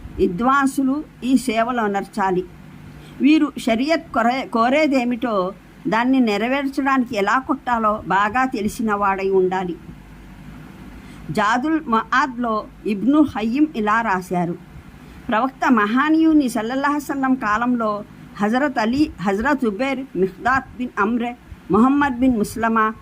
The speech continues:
ఆసిమ్ బిన్ సాబిత్, జహా బిన్ సుఫియాన్ వంటి సజ్జనులు ప్రముఖులు కొట్టే సేవలకు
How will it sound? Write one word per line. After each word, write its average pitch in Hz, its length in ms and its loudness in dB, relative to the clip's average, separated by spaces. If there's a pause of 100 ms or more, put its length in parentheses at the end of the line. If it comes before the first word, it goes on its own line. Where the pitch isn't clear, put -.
(320)
ఆసిమ్ 254 440 2
బిన్ 240 200 0
సాబిత్, 220 640 -4
జహా 226 320 0 (480)
బిన్ 294 220 4
సుఫియాన్ 262 520 -2
వంటి 254 300 0
సజ్జనులు 226 800 0 (360)
ప్రముఖులు 269 480 2
కొట్టే 277 400 -2
సేవలకు 233 760 0